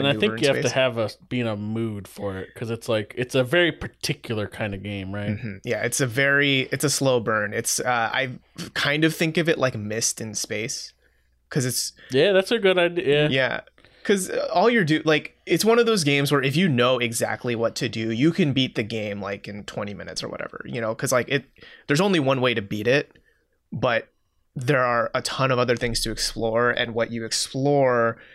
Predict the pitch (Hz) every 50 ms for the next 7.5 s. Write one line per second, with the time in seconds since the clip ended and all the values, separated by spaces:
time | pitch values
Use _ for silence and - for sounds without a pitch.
0 | - _ _ 117 127 123 117 - - 131 123 123 113 117 117 113 110 107 110 113
1 | 113 110 113 113 104 104 113 110 107 107 - - - - 101 - - - - -
2 | - - - _ _ - - _ 110 107 104 104 - 117 - - - 127 127 -
3 | - - - - - - - - - _ 113 123 117 - - - - 165 151 147
4 | 143 143 139 135 131 127 123 127 123 123 120 117 113 117 123 117 110 107 101 104
5 | - 120 131 127 123 120 - - - - 147 139 135 135 139 135 135 131 - -
6 | 139 - - - 143 - 123 - 131 120 117 - 127 117 117 - - 107 - 120
7 | 139 151 147 139 143 - - - -